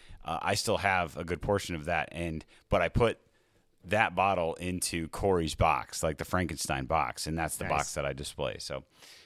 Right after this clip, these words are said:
Speaker 1: yeah.
Speaker 2: Very nice. Very nice.
Speaker 1: Yeah. So, uh, so yeah, that's, uh, shenanigans. But yeah, man, I'm with you. You, yeah, if it's on your shelf, you better fucking drink it.
Speaker 2: Yeah.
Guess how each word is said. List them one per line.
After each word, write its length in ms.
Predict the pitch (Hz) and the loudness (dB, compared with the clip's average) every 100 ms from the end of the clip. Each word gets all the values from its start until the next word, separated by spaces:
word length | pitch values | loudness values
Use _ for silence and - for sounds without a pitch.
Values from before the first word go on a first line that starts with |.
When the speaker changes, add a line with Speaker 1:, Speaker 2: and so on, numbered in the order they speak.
| _ - | _ -20
Speaker 1:
yeah. 140 | - | -8
Speaker 2:
Very 240 | 98 92 | -2 0
nice. 400 | 82 76 76 87 - _ _ _ _ _ _ | -2 -6 -8 -12 -16 _ _ _ _ _ _
Very 260 | 92 87 69 | -8 -6 -6
nice. 380 | 71 71 90 - _ - - _ - | -8 -10 -14 -18 _ -20 -20 _ -8
Speaker 1:
Yeah. 140 | - - | -8 -8
So, 400 | - 101 95 92 | 0 8 12 12
uh, 240 | 85 82 | 10 8
so 160 | 65 85 | 4 0
yeah, 220 | 69 55 67 - - - | -2 -2 -8 -14 -16 -12
that's, 260 | - - | -10 -6
uh, 200 | 73 64 62 _ _ - - - - _ | -4 -6 -8 _ _ -20 -20 -20 -20 _
shenanigans. 640 | - 76 64 57 58 - - - - _ _ _ | -8 -6 -6 -8 -8 -8 -10 -16 -20 _ _ _
But 100 | 110 | 10
yeah, 160 | 113 107 | 12 12
man, 240 | 95 90 | 10 6
I'm 140 | - 104 | 2 6
with 180 | 98 - | 6 4
you. 180 | 82 - | 0 -2
You, 200 | 92 87 - _ | -4 -6 -8 _
yeah, 240 | 73 76 | 0 2
if 100 | 73 | 0
it's 140 | 98 95 | -2 0
on 80 | 92 | 0
your 80 | 80 | 0
shelf, 220 | 85 73 | 0 -2
you 60 | - | -2
better 140 | 69 | -4
fucking 300 | - 60 60 | -2 -6 -6
drink 200 | 53 55 | -10 -10
it. 120 | - - _ _ _ _ _ _ _ - | -12 -14 _ _ _ _ _ _ _ -18
Speaker 2:
Yeah. 100 | - | -18